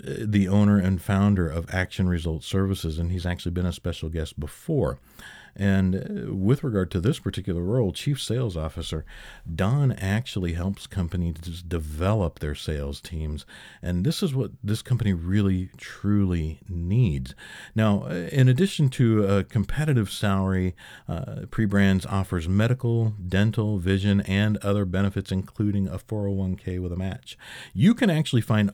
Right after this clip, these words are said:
all of this information, uh, either by going to eat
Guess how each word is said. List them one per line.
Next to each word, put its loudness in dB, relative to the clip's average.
all 2
of 4
this 2
information, 2
uh, 2
either 2
by 0
going 0
to -6
eat -2